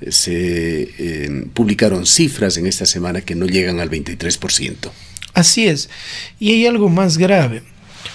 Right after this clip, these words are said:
Speaker 2: porque si bien Rafael Correa dijo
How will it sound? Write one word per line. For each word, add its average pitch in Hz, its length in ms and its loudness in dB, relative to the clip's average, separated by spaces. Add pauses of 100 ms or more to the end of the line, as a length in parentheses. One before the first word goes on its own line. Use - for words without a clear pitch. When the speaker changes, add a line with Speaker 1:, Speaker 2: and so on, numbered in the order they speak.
(120)
Speaker 2:
porque 147 320 2
si 165 220 2
bien 226 420 2
Rafael 160 560 2
Correa 165 380 2
dijo 165 480 0